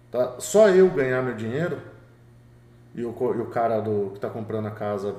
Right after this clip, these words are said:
não, então, não, não tá satisfeito, não, não tá legal, a venda não foi bem feita. O que que é uma venda bem feita? A hora que você entrega a chave pro cara, o cara, o cara te, vem te agradecer, como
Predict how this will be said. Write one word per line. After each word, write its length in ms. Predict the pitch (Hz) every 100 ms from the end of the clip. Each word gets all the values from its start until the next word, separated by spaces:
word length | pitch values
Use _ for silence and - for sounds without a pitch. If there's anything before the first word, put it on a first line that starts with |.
| - - - -
não, 300 | 110 123 139 139
então, 560 | 127 180 202 190 - - - - -
não, 140 | 165 190
não 340 | 165 156 214
tá 140 | 190
satisfeito, 540 | 156 135 - 170 190 143
não, 200 | 151 160
não 160 | 160 180
tá 100 | 196
legal, 300 | 240 214 117
a 80 | 107
venda 220 | 123 139
não 120 | 156
foi 160 | 170 196
bem 160 | 254 302
feita. 360 | 190 107 -
O 960 | - - - - - - - - - -
que 100 | 208
que 80 | 196
é 40 |
uma 100 | 151
venda 240 | 139 131
bem 180 | 117 123
feita? 380 | 123 120 104 110
A 40 |
hora 120 | 110 117
que 80 | 156 - -
você 160 | -
entrega 320 | 139 135 143 135
a 40 |
chave 280 | - 123 110
pro 120 | -
cara, 240 | - 131 139
o 40 |
cara, 120 | 139 131 - -
o 20 |
cara 220 | - 151
te, 120 | 156 139
vem 100 | 147
te 80 | 151
agradecer, 640 | 147 156 160 - 151 147
como 240 | 127 127